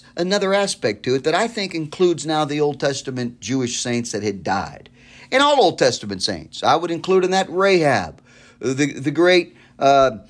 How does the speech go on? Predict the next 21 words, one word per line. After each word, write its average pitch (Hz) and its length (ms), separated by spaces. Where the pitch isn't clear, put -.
uh, 113 320
Gentile, 165 880
uh, 110 100
convert 147 640
who 151 400
becomes 160 420
a 156 80
part 175 380
of 156 60
the 143 80
genealogy 165 720
of 160 160
Christ, 160 500
like 156 380
Ruth, 151 540
like 156 300
the 156 80
Queen 175 280
of 160 120
Sheba 151 460
probably 139 600